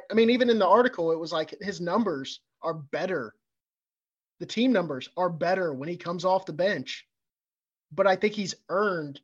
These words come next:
that spot, and I think that he has a higher ceiling than DeAnthony Melton does. Now, you got a question, is his ceiling worth fi-,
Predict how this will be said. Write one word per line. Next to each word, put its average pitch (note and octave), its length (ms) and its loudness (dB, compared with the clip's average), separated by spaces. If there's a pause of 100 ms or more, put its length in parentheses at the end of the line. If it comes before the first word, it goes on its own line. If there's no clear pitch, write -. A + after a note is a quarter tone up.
that D#3+ 180 -2
spot, F3 480 0
and E3 80 -8
I D#3+ 100 -4
think F3 300 -6
that D#3+ 140 -2
he G3+ 300 -8
has E3 280 -4
a C#3+ 60 -6
higher E3+ 340 -4
ceiling C#3 640 -6 (680)
than E3 180 -2
DeAnthony D3+ 400 -6
Melton D#3 300 0
does. E2 360 -12 (320)
Now, D#3 480 -2
you E3 100 -12
got D#3+ 120 -4
a D3+ 40 -8
question, E3 600 -4
is D3+ 520 -6 (180)
his F#3 240 -6
ceiling G3 540 -4 (540)
worth F#3+ 220 2
fi-, G3 160 4